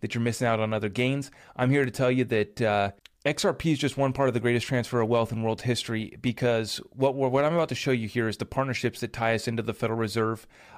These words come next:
Uh, we got the partnerships at BlackRock. We had partnerships with the previous White House. Uh, that would be Trump's White House. We have connections here with Joe Biden's White House. We have connections across the whole financial world. And this is not a left, right, up, down situation. This is a matter of we've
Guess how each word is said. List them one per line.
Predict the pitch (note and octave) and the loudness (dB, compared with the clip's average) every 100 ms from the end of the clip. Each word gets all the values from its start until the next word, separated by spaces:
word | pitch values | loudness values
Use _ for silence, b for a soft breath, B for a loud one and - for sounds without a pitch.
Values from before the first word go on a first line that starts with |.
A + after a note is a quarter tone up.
| - | -6
Uh, | G#2+ G#2 | -2 0
we | A#2 | 0
got | A2+ | 0
the | - | 0
partnerships | - B2 A2+ B2 - | -2 -2 -2 -4 -2
at | A#2 | -2
BlackRock. | A2+ A2 - A2+ G#2+ - | 0 0 0 0 0 -2
We | A#2 | 0
had | A#2 G#2+ | 0 0
partnerships | B2 A2 G#2+ A#2 - | -4 -4 -4 -6 -4
with | A#2 | -8
the | A2 | -6
previous | - B2 A2 A#2 - | -4 -2 -2 -4 -4
White | A#2+ A2+ | -2 0
House. | A#2 B2+ C3+ - - B B B B B _ | 0 -2 -2 -8 -14 B B B B B _
Uh, | - G1+ G1+ - | -8 -6 -6 -2
that | A2 | 0
would | A2+ G#2+ | 0 -2
be | A2+ | -4
Trump's | - C3+ C3 - | -2 0 0 0
White | C3+ C3 | -2 0
House. | C3 C3 B2+ | 0 0 0
We | |
have | G#2+ G2+ | 0 -2
connections | A#2 G#2+ - A2+ | -2 -2 -2 -4
here | - A2+ | -2 -2
with | G#2+ G#2+ | -2 -6
Joe | A2 A#2+ A#2 | -2 0 2
Biden's | G#2 A2 B2+ C3 - | 0 0 0 -2 -2
White | C3 B2+ | -2 0
House. | C3 C3 C3 B B B B | 0 0 -2 B B B B
We | B2 | 2
have | B2 A#2+ A2+ - | 4 4 2 -2
connections | A#2+ B2 A#2+ B2+ A#2 | -2 -2 0 -4 -4
across | A2+ - A#2+ - | -4 0 0 -2
the | |
whole | A2 B2 | 0 0
financial | A#2 A2+ G#2+ A2 | 2 -2 -4 -6
world. | G2 C#3 - - B B B B B | 0 0 0 -6 B B B B B
And | A2+ G#2+ G#2+ | -4 -2 -2
this | G#2 | -2
is | A2+ | 0
not | A2 | 2
a | G#2+ | 2
left, | G2+ A2 - | 2 0 2
right, | A#2 - | 0 0
up, | A2+ | -2
down | - G#2+ G2+ | -2 -2 -4
situation. | A#2 G#2+ A#2+ A#2+ B2 | -8 -2 -2 0 -2
This | G#2 | -4
is | A#2+ | -4
a | G#2+ | -2
matter | A2 G#2+ G#2+ | 0 2 2
of | G#2 G#2 | 0 -2
we've | A2+ B2 | -2 -2